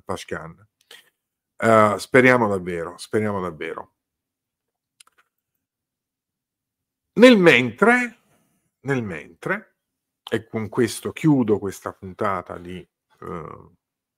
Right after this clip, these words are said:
di, di Daily Spot, nel mentre, mentre il suo regime condanna a morte una donna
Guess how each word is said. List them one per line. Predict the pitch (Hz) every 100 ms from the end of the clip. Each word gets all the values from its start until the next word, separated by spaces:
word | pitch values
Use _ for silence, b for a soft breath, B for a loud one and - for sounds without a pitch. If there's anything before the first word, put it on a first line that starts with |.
| _ _ _ _ _ _
di, | - 85 85 82 - - _
di | 90
Daily | 92 131 196
Spot, | - - - _ - 50 - _ -
nel | 190 196
mentre, | 95 78 80 92 - 175 - B B B B B B B _ _ _ _
mentre | 135 170 160 131
il | 110
suo | - 170
regime | 139 110 104 127 110 101 82 _ _ _ _
condanna | - 127 127 143 127
a |
morte | 110 117 113 - - 85 - _ _
una | 120 113
donna | 110 117 101 95 90